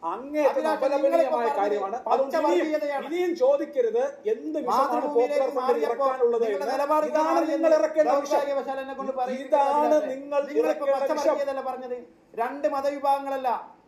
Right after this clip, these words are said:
Speaker 2: മുസ്ലിങ്ങളുടെ മരണാനന്തര ചടങ്ങിൽ കുന്തിരിക്കം പുകക്കാറുണ്ട് അഭിലാഷേ.
Speaker 1: ഓക്കെ, അപ്പൊ
Speaker 2: നിങ്ങൾ
Speaker 1: അതാണോ
Speaker 2: എന്തുകൊണ്ട്
Speaker 1: ആ ഈ
Speaker 2: രണ്ട്
Speaker 1: കൊച്ചു പറഞ്ഞതാണോ?
Speaker 2: മതവിഭാഗങ്ങളെന്ന് ചുരുക്കി കാണിച്ചു? മൂന്ന് മതം എന്താ പറയാതിരുന്നത്?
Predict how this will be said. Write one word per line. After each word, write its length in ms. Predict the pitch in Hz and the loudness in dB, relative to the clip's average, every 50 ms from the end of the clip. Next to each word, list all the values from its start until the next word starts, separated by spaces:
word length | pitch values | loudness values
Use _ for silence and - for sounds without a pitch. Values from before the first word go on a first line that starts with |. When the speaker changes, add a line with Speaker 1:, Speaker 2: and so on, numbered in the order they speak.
| _ _ - | _ _ -12
Speaker 2:
മുസ്ലിങ്ങളുടെ 800 | 196 233 240 240 - 302 294 302 302 302 294 294 285 285 277 277 | -10 -10 -8 -8 -8 -6 -4 -4 -4 -4 -2 -2 -2 0 0 -2
മരണാനന്തര 640 | 277 262 254 262 269 285 285 277 277 277 269 277 277 | 0 -2 -2 -2 -2 -2 -4 -4 -4 -6 -4 -4 -4
ചടങ്ങിൽ 500 | 269 277 277 277 269 269 269 269 262 240 - - - _ _ - | -2 -2 -2 -4 -4 -4 -4 -6 -6 -8 -10 -16 -20 _ _ -6
കുന്തിരിക്കം 540 | 226 247 254 269 285 285 285 277 285 285 277 | -4 -4 -2 -2 -4 -4 -2 -2 -2 -2 0
പുകക്കാറുണ്ട് 720 | 247 262 262 269 277 269 277 285 277 285 285 277 277 285 302 | 0 0 0 0 -2 0 2 4 4 4 2 0 -2 -2 0
അഭിലാഷേ. 640 | 285 277 277 277 277 277 277 277 269 262 240 - - | 0 0 0 2 0 0 0 0 -2 -2 -2 -2 0
Speaker 1:
ഓക്കെ, 200 | 202 214 208 233 | 0 2 2 2
അപ്പൊ 160 | 214 277 262 | 2 4 2
Speaker 2:
നിങ്ങൾ 160 | 240 247 277 | 2 4 4
Speaker 1:
അതാണോ 80 | 294 294 | 2 2
Speaker 2:
എന്തുകൊണ്ട് 360 | 294 302 277 277 277 277 277 | 4 4 4 2 2 2 0
Speaker 1:
ആ 300 | 269 262 - - 214 240 | -2 -2 0 2 2 2
ഈ 40 | 247 | 2
Speaker 2:
രണ്ട് 140 | 262 233 254 | 2 2 2
Speaker 1:
കൊച്ചു 200 | 254 - - 285 | 2 2 0 0
പറഞ്ഞതാണോ? 200 | 247 269 262 277 | 0 2 2 2
Speaker 2:
മതവിഭാഗങ്ങളെന്ന് 640 | 277 285 285 277 277 277 277 269 233 - 262 - - | 2 4 4 4 4 4 4 2 0 -2 -4 -8 -8
ചുരുക്കി 340 | 254 262 269 - 285 262 - | -10 -10 -10 -10 -8 -4 -2
കാണിച്ചു? 400 | 262 254 240 240 240 240 202 - - - - - | -2 -2 -2 -4 -8 -10 -10 -12 -14 -18 -20 -12
മൂന്ന് 300 | 180 226 269 285 294 294 | -6 -4 -4 -4 -4 -4
മതം 300 | 285 277 277 269 277 262 | -4 -2 -2 -2 -2 -2
എന്താ 200 | 254 254 285 311 | -4 -2 0 0
പറയാതിരുന്നത്? 720 | 302 269 262 262 269 277 277 277 277 269 269 254 254 240 | 0 2 0 0 0 0 0 -2 -4 -6 -8 -10 -10 -10